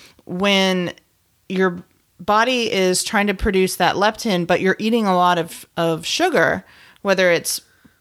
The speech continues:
fructose or, you know, uh, sucrose that has the combination, fructose is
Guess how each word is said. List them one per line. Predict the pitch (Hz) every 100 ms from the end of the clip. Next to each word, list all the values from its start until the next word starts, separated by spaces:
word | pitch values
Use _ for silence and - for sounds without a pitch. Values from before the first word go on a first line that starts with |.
| _ _
fructose | - - 240 240 233 214 214 -
or, | 190 185 180 175 -
you | 185
know, | 170 160 -
uh, | 165
sucrose | 156 240 220 170 160
that | 160
has | 165 156
the | 165
combination, | - 170 170 175 - 196 196 - - - - _ _ _ _ _ _
fructose | - 254 262 294 247 - -
is | 196 185 185 175 - -